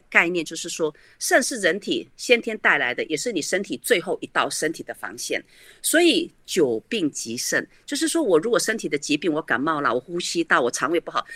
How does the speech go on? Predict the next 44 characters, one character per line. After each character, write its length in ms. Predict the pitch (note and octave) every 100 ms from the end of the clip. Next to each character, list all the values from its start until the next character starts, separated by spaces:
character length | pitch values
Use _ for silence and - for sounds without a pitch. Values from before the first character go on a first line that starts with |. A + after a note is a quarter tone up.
| - -
这 60 | D#4
些 140 | E4+
系 200 | E4+ E4
统 260 | - - C#3
如 100 | F3+
果 100 | G#3+
你 80 | C#3
在 140 | F3+
平 180 | - C#3+
常 180 | C#3+ B2+
处 180 | - C#3+
理 140 | C#3+
好， 220 | D3+ G#2 _ _ _ -
那 120 | A3+
就 100 | G#3
没 180 | E3 B2
事。 280 | D3 D#3 - - -
可 100 | A#3+
是 100 | E4+
当 200 | E4+ E4
你 80 | A3+
任 260 | F3+ D4
何 180 | F#3 D#3+
的 120 | D#3+ D3
身 220 | - A3
体 120 | D3+
的 120 | C3+
其 180 | - G3+
他 140 | G3+
的 60 | F#3+
问 120 | G3
题 140 | E3+ D#3
没 80 |
有 100 | F3+
处 160 | C#3+ -
理 120 | D3
好， 200 | D3+ - _ - - - _ -
一 80 | G#3
定 240 | A#3 A3
会 180 | G#3 E3+ _ -
打 180 | - -
击 160 | -
到 140 | C#3 D3+
肾。 300 | - -